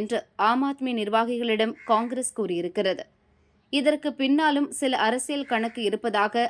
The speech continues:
அரசியல் ஆர்வலர்கள் கூறுகின்றனர். கெஜ்ரிவால் கைதான பிறகு அந்த கட்சி கட்டமைப்பு ரீதியாக தனது வலிமையை இழந்து நிற்கிறது. முதலில் காங்கிரஸை கடுமையாக சாடி வந்த ஆம் ஆத்மி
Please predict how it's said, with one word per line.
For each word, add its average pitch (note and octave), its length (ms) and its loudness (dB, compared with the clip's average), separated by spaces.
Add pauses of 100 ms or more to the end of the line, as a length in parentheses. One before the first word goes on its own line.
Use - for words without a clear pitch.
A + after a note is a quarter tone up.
(140)
அரசியல் B3 460 -2
ஆர்வலர்கள் A3+ 640 -2
கூறுகின்றனர். F3+ 680 -2 (760)
கெஜ்ரிவால் B3+ 600 0
கைதான A#3+ 480 2
பிறகு A3 340 2 (220)
அந்த C4+ 180 0
கட்சி B3+ 380 -2
கட்டமைப்பு B3 640 -2
ரீதியாக G#3+ 520 0
தனது A#3+ 320 -4
வலிமையை A#3+ 480 0 (160)
இழந்து A#3 320 -2
நிற்கிறது. F3 500 -2 (640)
முதலில் D4+ 400 2 (140)
காங்கிரஸை D4 540 0
கடுமையாக B3+ 560 0
சாடி A3 300 0
வந்த A3+ 180 -2
ஆம் G3 260 0
ஆத்மி G#3 320 0